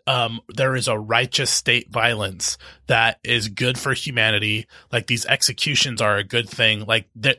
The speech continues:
the unmasking of that power is finished. We'll never look at it the same way again because the most innocent person was murdered, right? In, in supposedly good circumstances. And so when, when I look at,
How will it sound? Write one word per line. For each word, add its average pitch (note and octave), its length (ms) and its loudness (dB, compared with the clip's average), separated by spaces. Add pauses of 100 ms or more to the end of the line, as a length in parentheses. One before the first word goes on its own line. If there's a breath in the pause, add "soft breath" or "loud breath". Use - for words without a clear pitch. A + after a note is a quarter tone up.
the - 120 2
unmasking D3 680 0
of A#2+ 100 -2
that A#2 220 0
power B2+ 460 0 (220)
is A2 200 -2
finished. - 560 -2 (160)
We'll B2 200 0
never C#3+ 320 2
look C#3 180 -2
at C3 160 2
it B2 80 -6
the B2+ 80 -6
same B2 260 0
way A2+ 180 2
again G2+ 360 0 (240 loud breath)
because B2 380 0
the A#2+ 80 -6
most A2+ 320 -2
innocent C#3+ 400 2
person A#2+ 400 2
was G#2+ 180 -6
murdered, G#2+ 540 -2 (160)
right? A#2+ 280 2 (240)
In, B2 360 -2
in B2+ 380 0 (180 loud breath)
supposedly A#2+ 580 0
good A2 280 -2
circumstances. G2+ 920 -4 (300 loud breath)
And B2+ 120 0
so C#3+ 140 4
when, C3+ 200 0
when C#3+ 140 -2
I C#3+ 100 4
look D3+ 220 -2
at, C#3 220 2